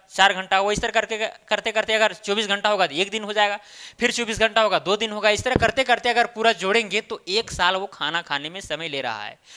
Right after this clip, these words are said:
तो कितना उम्र हुआ, यही पूछा है, है कि नहीं? तो सबसे पहले हम एक साल को हम घंटा में परिवर्तित करते हैं। हम जानते हैं कि एक साल में कितना होता है, तीन सौ पैंसठ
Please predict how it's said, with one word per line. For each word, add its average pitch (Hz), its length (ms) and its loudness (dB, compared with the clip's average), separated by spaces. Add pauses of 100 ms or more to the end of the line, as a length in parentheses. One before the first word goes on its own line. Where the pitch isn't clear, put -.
(200)
तो 269 80 -2
कितना 277 340 2
उम्र 302 240 2
हुआ, 277 180 4
यही 233 160 4
पूछा 311 340 -2
है, 302 100 -2 (120)
है 403 80 2
कि 466 80 -8
नहीं? 240 120 -8 (200)
तो 247 60 -8
सबसे 285 260 -2
पहले 285 240 4
हम 233 260 4 (260)
एक 285 220 4
साल 220 240 6
को 254 140 -2
हम 285 180 -6
घंटा 175 340 2
में 240 200 -4
परिवर्तित 170 600 -2
करते 170 260 2
हैं। 127 180 -10 (320)
हम 214 120 2
जानते 220 320 4
हैं 269 80 -4
कि 254 140 0
एक 254 120 2
साल 240 180 6
में 240 100 -6
कितना 254 260 -2
होता 254 260 4
है, 262 180 2
तीन 220 280 -10
सौ 262 260 2 (340)
पैंसठ 196 680 4